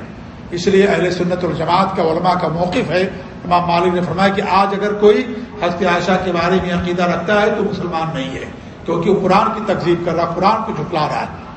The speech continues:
قرآن میں اللہ نے فرمایا کہ حضرت عائشہ پاک ہیں، یہ سب الزام ہے حضرت عائشہ پر، لہذا وہ قرآن کو جھٹلا رہا ہے۔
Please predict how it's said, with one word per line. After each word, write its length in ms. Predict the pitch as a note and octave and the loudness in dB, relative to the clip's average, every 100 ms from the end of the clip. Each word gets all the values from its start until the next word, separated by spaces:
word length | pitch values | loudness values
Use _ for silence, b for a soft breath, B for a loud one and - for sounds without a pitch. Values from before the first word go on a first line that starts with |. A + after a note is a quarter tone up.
| - | -8
قرآن 280 | F3+ G3+ A3 | 2 2 2
میں 80 | A3 | 0
اللہ 120 | G3 | 0
نے 160 | G3 F#3+ E3+ | 0 -2 -2
فرمایا 200 | F3 G#3 | -2 0
کہ 120 | G3 | -2
حضرت 140 | F3+ | -4
عائشہ 240 | F3+ D#3+ F3+ | -4 -2 -4
پاک 440 | - D#3 D3 - | -4 -6 -6 -8
ہیں، 200 | B2 B2 - - - - - | -10 -10 -14 -16 -18 -12 -4
یہ 100 | F3 | 0
سب 160 | F#3 | 2
الزام 400 | F3+ E3 G3 G#3 | 0 2 2 2
ہے 60 | F#3 | 0
حضرت 160 | F3 | 0
عائشہ 240 | F3 D#3 D#3 | 0 0 -2
پر، 200 | D3 D#3+ - - - - - - - | -6 -8 -12 -14 -16 -16 -18 -16 -6
لہذا 320 | F3 F3 A3 | 2 4 4
وہ 180 | G3+ E3+ | 4 4
قرآن 320 | F3+ A3 A#3+ | 4 4 2
کو 60 | A3 | -2
جھٹلا 400 | E3+ D#3+ F#3+ F3+ | -4 0 2 4
رہا 280 | E3+ F3 | 2 2
ہے۔ 60 | G#3 | 2